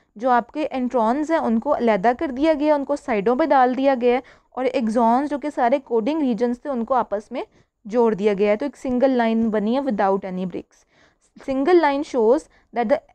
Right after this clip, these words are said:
all of the exons are joined together। जबकि breaks are showing, जो ब्रेक्स के रीजन्स है ना pre-mRNA में,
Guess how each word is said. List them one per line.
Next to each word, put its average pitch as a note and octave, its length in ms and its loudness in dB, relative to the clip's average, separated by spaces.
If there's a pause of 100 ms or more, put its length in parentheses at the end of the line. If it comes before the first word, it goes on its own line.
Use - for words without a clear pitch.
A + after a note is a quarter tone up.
(140)
all D4 280 2
of B3+ 100 0
the C#4+ 60 2 (100)
exons A#3 380 0
are A#3 240 2
joined G#3 280 0
together। F#3 460 -4 (440)
जबकि B3+ 280 -4
breaks A#3+ 540 0
are E4 120 4
showing, A#3+ 400 -2
जो C#4 100 2
ब्रेक्स A3 540 0 (100)
के D4 100 -4
रीजन्स B3+ 420 -2
है A#3 100 2
ना C#4+ 160 0
pre-mRNA A3+ 840 -2
में, B3+ 140 -2